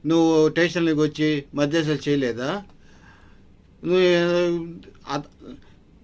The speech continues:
నువ్వు ప్రశ్నిస్తున్నావే, నువ్వు చేసింది ఏంది? జెండా వీధిలో ఏం కేసు జరిగినా నువ్వు స్టేషన్లోకి రావటం, వచ్చి మధ్యస్థాలు చేసి కమిషన్లు తీసుకోలేదా? పోలీస్ స్టేషన్లో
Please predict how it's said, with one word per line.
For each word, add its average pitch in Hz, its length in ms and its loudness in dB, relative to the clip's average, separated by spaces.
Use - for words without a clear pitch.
నువ్వు 156 180 0
ప్రశ్నిస్తున్నావే, 156 1200 0
నువ్వు 165 180 2
చేసింది 196 480 4
ఏంది? 135 480 -2
జెండా 165 260 4
వీధిలో 180 240 4
ఏం 175 360 4
కేసు 185 300 0
జరిగినా 180 300 0
నువ్వు 175 440 -2
స్టేషన్లోకి 160 460 -2
రావటం, 143 460 -2
వచ్చి 151 440 -2
మధ్యస్థాలు 151 460 -2
చేసి 143 260 -4
కమిషన్లు 151 420 -2
తీసుకోలేదా? 139 680 -4
పోలీస్ 151 300 0
స్టేషన్లో 143 720 -2